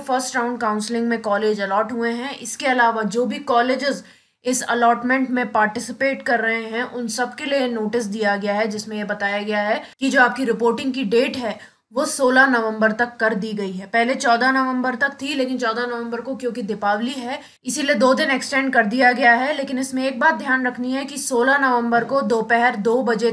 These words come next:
तक ही ये admission round जो है आपका चलेगा, उसके बाद नहीं। तो पन्द्रह तारीख को ही चले जाना, अगर कोई दीपावली से पहले नहीं जा पा रहा है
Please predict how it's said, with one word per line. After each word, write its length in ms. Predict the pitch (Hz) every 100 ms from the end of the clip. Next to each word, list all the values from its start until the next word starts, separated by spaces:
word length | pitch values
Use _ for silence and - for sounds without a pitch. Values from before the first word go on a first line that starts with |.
| 226
तक 120 | 226
ही 220 | - 254 277
ये 260 | 254 233 262 262 - 240
admission 480 | 226 240 254 262 233
round 300 | 220 226 220
जो 120 | 220
है 140 | 214
आपका 280 | 220 220 233
चलेगा, 420 | 220 220 214 240
उसके 260 | 240 - 240
बाद 300 | 214 220 208 202
नहीं। 340 | 196 202 214 - -
तो 80 |
पन्द्रह 340 | 226 240 247 254
तारीख 300 | 247 247 247
को 80 | 254
ही 140 | 254
चले 280 | 233 226 220
जाना, 320 | 220 220 240
अगर 200 | 226 226 220
कोई 420 | 220 226 240 233 _ _ _ _
दीपावली 440 | 214 220 220 226
से 100 | 226
पहले 320 | 233 214 214 220
नहीं 240 | 214 233
जा 180 | 220 196
पा 180 | 202 196
रहा 180 | 202
है 240 | 202 214